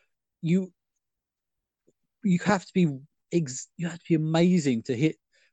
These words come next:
that fifth snowflake. So in theory, it is just a four-star, uh, star system, which means the inverse, the minus star system, is also only a four-star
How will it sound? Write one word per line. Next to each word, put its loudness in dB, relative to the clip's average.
that 0
fifth 0
snowflake. -4
So 2
in 0
theory, 2
it 0
is 4
just -10
a -4
four-star, -2
uh, 0
star 0
system, -10
which -4
means 0
the 0
inverse, -4
the -2
minus 0
star -2
system, -8
is 2
also -2
only 0
a -2
four-star 0